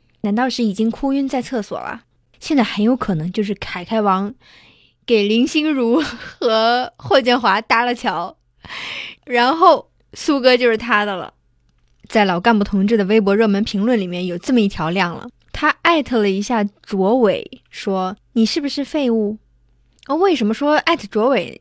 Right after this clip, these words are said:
而且这条是热门评论呢？话说卓伟的风行工作室一直想拍霍建华的绯闻，据说跟踪了半年，只拍到一张老干部独自在麦当劳门口吃甜筒的照片儿，然后就放弃了。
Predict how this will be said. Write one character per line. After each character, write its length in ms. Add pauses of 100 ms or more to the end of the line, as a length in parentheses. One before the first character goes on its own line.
(160)
而 120
且 140
这 200
条 180
是 80
热 100
门 140
评 160
论 200
呢？ 180 (300)
话 260
说 380 (200)
卓 280
伟 200
的 140
风 280
行 320
工 240
作 220
室 400 (340)
一 180
直 200
想 200
拍 220
霍 180
建 160
华 160
的 80
绯 240
闻， 160 (460)
据 160
说 180
跟 240
踪 160
了 80
半 300
年， 260
只 140
拍 220
到 100
一 80
张 160
老 160
干 240
部 60
独 160
自 120
在 120
麦 160
当 100
劳 140
门 160
口 160
吃 120
甜 300
筒 160
的 80
照 180
片 180
儿， 180 (640)
然 140
后 140
就 100
放 200
弃 180
了。 180